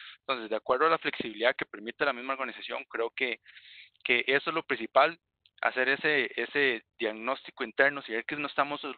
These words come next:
logrando los objetivos y las metas en tiempo, pues es tiemp-, es es, es, es el momento oportuno para ajustar nuestras metodologías internas y, y, y tomar lo mejor de lo que, de lo que hay ahora.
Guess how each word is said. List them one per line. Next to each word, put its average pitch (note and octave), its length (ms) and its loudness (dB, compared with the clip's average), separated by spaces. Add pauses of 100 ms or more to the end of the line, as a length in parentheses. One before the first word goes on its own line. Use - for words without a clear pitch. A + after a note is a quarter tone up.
logrando A#2 500 -2
los B2+ 220 0
objetivos B2+ 480 -10
y C3+ 40 -6
las G#2+ 140 -4
metas A#2+ 340 -6
en G#2+ 120 -12
tiempo, B2 360 -10
pues G#2+ 140 -10
es G#2+ 160 -14
tiemp-, B2 360 -4
es A#2 200 -2 (960)
es, C3+ 240 4 (100)
es, C3 220 -2
es C#3 120 -2
el E3 80 -4
momento D3 380 0
oportuno D#3 500 -4
para A2+ 220 0
ajustar A#2 340 -8
nuestras C#3 280 -6
metodologías A2+ 680 -8
internas A#2+ 480 -4
y, A#2 60 -10
y, A2 400 -12
y - 40 -12
tomar A#2 300 0
lo C3+ 100 0
mejor A#2 300 -4
de B2 80 -4
lo A#2 100 -6
que, G2+ 320 -10
de A2+ 80 -10
lo G2+ 120 -10
que G2+ 140 -10
hay G2+ 140 -6
ahora. G2+ 320 -6